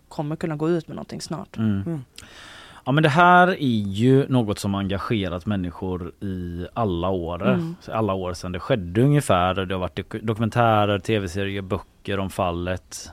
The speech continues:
Speaker 2: Det är liksom, eh, Palmemordet fast för hela världen typ.
Speaker 1: Ja.
Speaker 2: Alltså, man förstår ju att det engagerar, för det är liksom ett fruktansvärt brott, och liksom utan att liksom, ja, låta allt för krass, så är det ju så här att, jag menar, det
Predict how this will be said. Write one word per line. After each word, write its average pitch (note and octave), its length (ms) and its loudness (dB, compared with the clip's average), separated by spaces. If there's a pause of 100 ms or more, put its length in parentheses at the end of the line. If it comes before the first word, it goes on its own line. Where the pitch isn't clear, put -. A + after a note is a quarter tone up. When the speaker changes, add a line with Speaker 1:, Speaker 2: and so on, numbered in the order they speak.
(140)
Speaker 2:
Det G2 180 -2
är F#2 60 0
liksom, F2 540 -4
eh, F2 240 -6 (460)
Palmemordet F#2 760 -2
fast - 220 -4
för G2+ 120 -4
hela F2+ 180 0
världen F2 400 0
typ. E2+ 180 -2 (320)
Speaker 1:
Ja. F3 180 -4 (200)
Speaker 2:
Alltså, C3 460 6 (560)
man C#3 180 6
förstår G#2 480 2
ju C3+ 240 8
att B2 140 2
det B2 100 6
engagerar, A2 760 4
för G2+ 160 -4
det F#2+ 100 -2
är F#2 40 0
liksom F2 200 -4
ett E2+ 80 -8
fruktansvärt F#2+ 520 -4
brott, B2 280 2
och G#2+ 120 4
liksom G#2+ 240 0
utan G#2+ 240 0
att A2 140 2
liksom, G2+ 480 2 (580)
ja, A#2 240 2
låta A#2 200 -2
allt G#2 300 -2
för G#2+ 100 -6
krass, - 460 0
så - 80 2
är A#2 60 6
det G#2+ 60 4
ju G2 60 2
så A2 80 2
här G2 80 6
att, F2+ 100 -2 (300)
jag - 60 -2
menar, A2+ 160 4
det A2 180 0